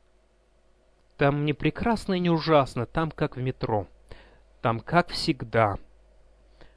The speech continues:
Пока спускался по эскалатору, попытался собрать мысли в порядок. Надо было что-то сделать, а то что-то совсем стало худо. Тревога и раздражение просто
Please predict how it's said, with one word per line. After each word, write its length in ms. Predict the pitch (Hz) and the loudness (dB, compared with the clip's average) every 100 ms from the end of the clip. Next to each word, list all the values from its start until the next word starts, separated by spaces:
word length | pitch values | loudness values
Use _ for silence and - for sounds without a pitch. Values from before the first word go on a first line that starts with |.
| _ - - | _ -20 -6
Пока 200 | 127 151 | -2 -2
спускался 800 | - 139 - 147 143 - 147 131 | -2 -8 -2 0 0 -2 0 0
по 200 | - - | 0 -2
эскалатору, 760 | - - - 135 160 220 - 160 | -4 -10 -4 0 4 2 2 -6
попытался 540 | 135 - 190 185 - | -6 -2 0 0 -4
собрать 360 | 160 151 160 151 | -4 0 0 -2
мысли 380 | 120 175 - 170 | 0 -2 -2 -8
в 60 | |
порядок. 640 | - 156 147 131 107 110 - - - - - - | -4 0 2 2 0 -6 -12 -20 -20 -20 -16 -8
Надо 720 | 117 123 131 156 170 143 147 | -4 -2 0 2 0 0 -2
было 340 | 131 147 147 | 2 0 2
что-то 400 | - - 139 139 | -2 -4 -2 -2
сделать, 640 | 120 117 143 131 104 - - - | -6 0 4 4 2 -4 -14 -10
а 120 | - | -10
то 220 | - - | -4 -2
что-то 400 | 147 - 139 - | -2 -2 -4 -4
совсем 460 | 123 131 - - 147 | -6 -6 -6 -6 -6
стало 380 | - - 117 117 | -6 -8 -6 -8
худо. 420 | - 113 - - - - - - - | -10 -16 -12 -14 -14 -20 -20 -20 -4
Тревога 600 | 147 135 - 196 170 139 | -2 0 4 6 8 6
и 340 | 151 160 143 131 | 2 2 4 4
раздражение 1160 | 135 110 117 131 104 113 165 170 143 131 123 - - - - | 2 0 4 4 4 2 4 4 2 0 -2 -6 -20 -20 -14
просто 460 | - 156 - - 131 | 0 0 2 -2 -2